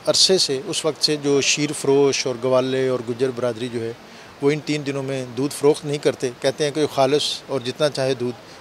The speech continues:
वो यहाँ से मिलता है। अब तो प्लांट लग चुका है जो दूध को फ्रेश रखता है, ताज़ा रखता है।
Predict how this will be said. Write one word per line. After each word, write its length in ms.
वो 60
यहाँ 180
से 120
मिलता 280
है। 160
अब 140
तो 80
प्लांट 360
लग 80
चुका 240
है 240
जो 220
दूध 240
को 100
फ्रेश 320
रखता 240
है, 180
ताज़ा 300
रखता 280
है। 200